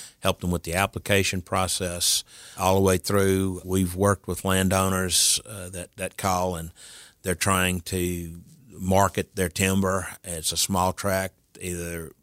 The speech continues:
they want to do it right and have a contract to sell the timber and not just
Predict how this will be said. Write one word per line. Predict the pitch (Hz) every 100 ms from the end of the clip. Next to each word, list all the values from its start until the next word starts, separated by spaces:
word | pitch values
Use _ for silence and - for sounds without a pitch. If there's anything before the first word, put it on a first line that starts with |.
| _ 110
they | 90
want | 85 90 90
to |
do | 92 92
it | 82
right | 87 92 98 - - - - - _ -
and | 87 82 80
have | 80 - 95
a | 82
contract | 98 98 95 104 101 - - -
to | - 95 85
sell | - 104 101
the | 98
timber | - 101 101 101 98
and | 80 85
not | 90 90
just | - 95 87 - - -